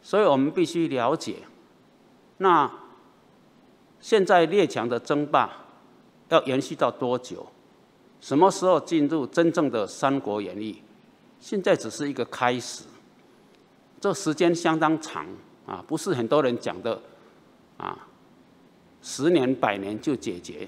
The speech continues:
因为福音要传遍天下，所以我们要用圣经的角度来看，什么时候进入末期？就是这个哥哥王，他要掌控了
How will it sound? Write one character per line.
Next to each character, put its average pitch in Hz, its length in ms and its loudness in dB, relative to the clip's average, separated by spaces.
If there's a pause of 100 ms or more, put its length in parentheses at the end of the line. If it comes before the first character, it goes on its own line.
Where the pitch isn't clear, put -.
(800)
因 139 160 0
为 127 320 0 (480)
福 151 220 4
音 160 180 6
要 117 160 2
传 104 280 -6
遍 104 200 -8
天 95 240 -10
下， - 260 -12 (1000)
所 - 180 -2
以 233 60 8
我 147 140 8
们 147 180 2
要 170 240 6
用 151 240 2
圣 160 260 2
经 139 200 -4
的 117 120 -2
角 92 240 -4
度 117 240 -4
来 104 140 -6
看， 104 280 -4 (1600)
什 - 200 -4
么 226 140 2
时 - 160 -4
候 185 160 6
进 156 220 0
入 147 160 4
末 135 240 2
期？ - 220 -16 (1500)
就 233 160 2
是 208 160 0
这 185 140 0
个 147 260 4
哥 180 240 2
哥 165 200 2
王， 104 200 0 (1300)
他 170 140 2
要 165 240 8
掌 113 280 0
控 185 240 4
了 104 240 4